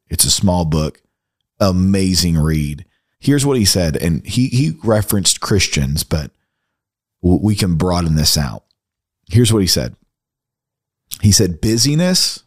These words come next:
does not mean you are faithful or fruitful. It only means you're busy,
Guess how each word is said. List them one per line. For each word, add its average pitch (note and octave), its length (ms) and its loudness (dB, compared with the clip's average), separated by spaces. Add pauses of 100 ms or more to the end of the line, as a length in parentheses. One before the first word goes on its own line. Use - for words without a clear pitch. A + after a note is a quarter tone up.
(840)
does G2 260 2
not G2 380 0
mean G2+ 240 2
you F#2+ 160 2
are C2+ 120 -4
faithful G#2+ 640 -2
or F2 120 0
fruitful. C#2+ 720 -4 (1200)
It D2+ 100 -14
only F#2 340 4
means F#2 280 0
you're G2 100 0
busy, D2+ 520 -2